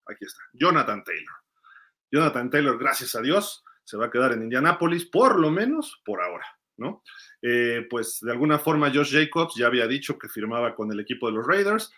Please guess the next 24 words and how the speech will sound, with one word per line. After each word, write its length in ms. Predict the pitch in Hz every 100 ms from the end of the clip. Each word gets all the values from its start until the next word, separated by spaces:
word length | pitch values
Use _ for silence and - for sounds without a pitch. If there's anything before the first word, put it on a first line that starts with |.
| _ -
y 80 | 113
Jonathan 460 | 131 147 131 120
Taylor 460 | 143 156 156 175 180
lo 140 | 123 113
mandan 320 | 131 131 123
hoy 140 | 131
a 40 | 131
la 120 | 113
lista 420 | 117 127 - 127
de, 260 | 110 110 104 - - _ -
eh, 380 | 110 110 107 104
jugadores 500 | 120 120 135 135 127
que 80 |
no 160 | 120 127
pueden 540 | 123 127 127 113 107
desempeñarse 800 | 104 104 113 107 117 151 160 -
de 120 | 156 113
la 180 | 101
P 100 | -
U 180 | 127 127
P 280 | 139 180 214
en 140 | 110 104
los 160 | 104
Colts. 460 | - 170 208 - -